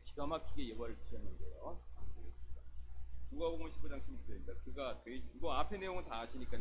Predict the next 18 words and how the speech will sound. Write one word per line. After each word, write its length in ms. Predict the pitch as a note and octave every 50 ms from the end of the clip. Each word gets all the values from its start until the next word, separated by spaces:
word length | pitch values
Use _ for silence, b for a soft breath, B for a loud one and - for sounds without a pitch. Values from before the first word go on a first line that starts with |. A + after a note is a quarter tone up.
| -
설명 220 | - C#3+ C#3+ C3+ -
안 80 | -
하겠습니다. 480 | - - - - - - - - - - -
그가 320 | C#3+ C#3 D#3 D3+ C#3+ -
돼지들이 420 | - C#3 C#3+ C#3 C#3+ - C#3+ C#3+ C#3
먹는 380 | C3 B2 B2+ C3 C3 - -
곡식껍질로 880 | - - - - - - - - B2+ - - - - - - - - - - - - - - - - -
자기 420 | - - - A2 A#2 B2+ C3 C3+ B2+
배를 380 | C3 C3 B2+ B2+ C3 B2+ B2+
채우려 460 | - - - C3+ C3 A#2+ A#2+ - - A#2
하되 360 | - - - F#2+ A2 G#2 - -
아무도 420 | - - A2+ B2+ C3+ C3+ - A#2+ -
그에게 280 | - A2 G#2+ - -
주지 240 | - - - - -
않았다. 140 | - - - - - - - - - - - - - - - - - - -
굉장히 340 | - B2+ B2+ C3+ D#3 E3 D#3 -
비참해진 480 | - - - - C3+ C3+ C3 - - -
거죠. 280 | - - - - -